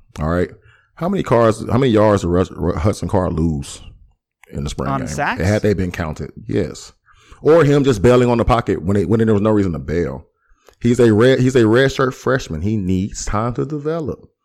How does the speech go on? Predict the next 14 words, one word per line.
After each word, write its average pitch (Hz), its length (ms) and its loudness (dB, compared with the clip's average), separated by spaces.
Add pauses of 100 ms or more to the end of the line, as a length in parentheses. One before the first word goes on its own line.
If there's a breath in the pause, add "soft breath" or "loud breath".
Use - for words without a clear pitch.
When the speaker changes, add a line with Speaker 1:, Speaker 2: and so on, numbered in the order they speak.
(220 loud breath)
Speaker 1:
I 87 120 -2
understand 131 480 0
folks 127 240 2
being 107 240 0
excited - 560 -4
and 80 120 -8
things 92 220 -4
like 76 180 -6
that, 67 240 -6
but 71 220 -6 (480 soft breath)
he 135 200 2
didn't 139 340 0
do 110 180 0 (260)
anything, 92 640 -6